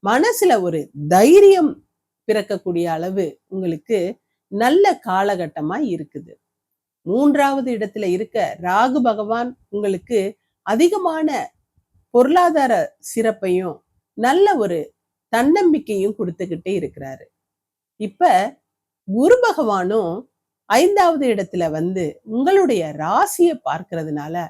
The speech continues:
உங்களுடைய மனோ தைரியம் அதிகமாக இருக்குங்க. எடுத்த காரியங்கள் எல்லாம் சிறப்பா செஞ்சு முடிக்கக்கூடிய ஆற்றல் உங்ககிட்ட இருக்கும். குடும்பத்துல நல்ல ஒரு ஒற்றுமை இருக்கும். குடும்ப உறுப்பினர்களோட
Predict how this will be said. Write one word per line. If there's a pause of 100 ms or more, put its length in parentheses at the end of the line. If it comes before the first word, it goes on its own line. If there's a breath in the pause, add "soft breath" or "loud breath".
(380)
உங்களுடைய
மனோ
தைரியம் (100)
அதிகமாக
இருக்குங்க. (400)
எடுத்த
காரியங்கள்
எல்லாம் (180)
சிறப்பா
செஞ்சு
முடிக்கக்கூடிய
ஆற்றல்
உங்ககிட்ட
இருக்கும். (220)
குடும்பத்துல (140)
நல்ல
ஒரு
ஒற்றுமை
இருக்கும். (120)
குடும்ப
உறுப்பினர்களோட